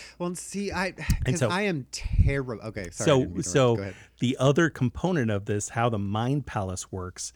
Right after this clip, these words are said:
Speaker 2: is what they do is they, they know a physical location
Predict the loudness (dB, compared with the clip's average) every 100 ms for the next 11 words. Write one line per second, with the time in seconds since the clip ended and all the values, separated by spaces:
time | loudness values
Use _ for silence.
0 | -18 -20 _ _ -2 2 2 0 -2 -8
1 | _ -2 0 0 0 2 0 0 -2 -4
2 | -4 -2 -2 -4 -14 _ _ _ _ -12
3 | -12 -12 -4 0 2 2 2 2 4 4
4 | 2 -2 -4 -6 -4 -4 -2 0 2 0
5 | 0 -4 -4 -2 -4 -4 -4